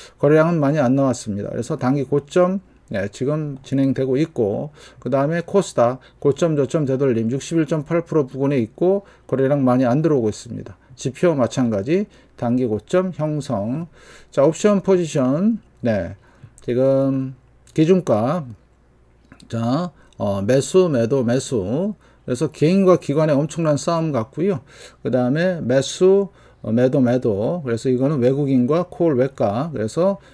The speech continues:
어, 개인, 기관, 어, 이렇게 해서 지금 싸우고 있다. 그 다음에, 에, 만기 손익. 이제 내일이 끝이죠. 예, 내일이 끝입니다. 그래서,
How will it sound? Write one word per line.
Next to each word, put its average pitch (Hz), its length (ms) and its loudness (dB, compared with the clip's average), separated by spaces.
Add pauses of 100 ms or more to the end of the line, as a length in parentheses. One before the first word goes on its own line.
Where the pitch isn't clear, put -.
(160)
어, 113 140 -8
개인, 156 380 -2
기관, 143 540 -2
어, 113 240 -8
이렇게 120 260 -6
해서 131 220 -2
지금 123 200 -4
싸우고 147 340 0
있다. 98 320 -6 (400)
그 - 80 -10
다음에, 131 360 2
에, 165 440 -2
만기 135 320 0
손익. 143 500 -2
이제 135 120 0
내일이 196 360 8
끝이죠. 208 520 0 (640)
예, 117 240 2
내일이 135 260 2
끝입니다. 120 640 -2
그래서, 170 580 -2